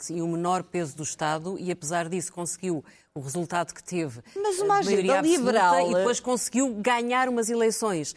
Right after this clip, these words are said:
Speaker 2: Uma
Speaker 1: em
Speaker 2: agenda,
Speaker 1: dois mil e quinze,
Speaker 2: mas aí é que está o erro, é que
Speaker 1: apesar
Speaker 2: uma
Speaker 1: dos
Speaker 2: agenda
Speaker 1: quatro anos de
Speaker 2: liberal não
Speaker 1: sacrifício.
Speaker 2: nivela por cima.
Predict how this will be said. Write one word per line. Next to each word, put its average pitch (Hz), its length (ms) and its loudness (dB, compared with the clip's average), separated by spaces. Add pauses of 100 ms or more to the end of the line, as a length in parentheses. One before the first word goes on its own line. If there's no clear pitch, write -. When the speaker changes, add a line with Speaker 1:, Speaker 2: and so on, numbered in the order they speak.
Speaker 2:
Uma 370 220 2
Speaker 1:
em 370 40 2
Speaker 2:
agenda, - 120 2
Speaker 1:
dois 208 140 2
mil 196 160 0
e 202 40 0
quinze, - 200 -2
Speaker 2:
mas 370 160 0
aí 359 180 4
é 370 80 2
que - 80 -10
está 359 220 0
o 320 100 -2
erro, 320 100 2
é 277 40 -4
que 285 60 0
Speaker 1:
apesar 214 200 2
Speaker 2:
uma 240 120 4
Speaker 1:
dos 240 120 2
Speaker 2:
agenda 190 160 0
Speaker 1:
quatro 240 200 4
anos 214 40 0
de 262 60 2
Speaker 2:
liberal 233 420 4
não 196 60 4
Speaker 1:
sacrifício. 240 260 2
Speaker 2:
nivela 277 460 2
por - 160 -12
cima. 262 540 -6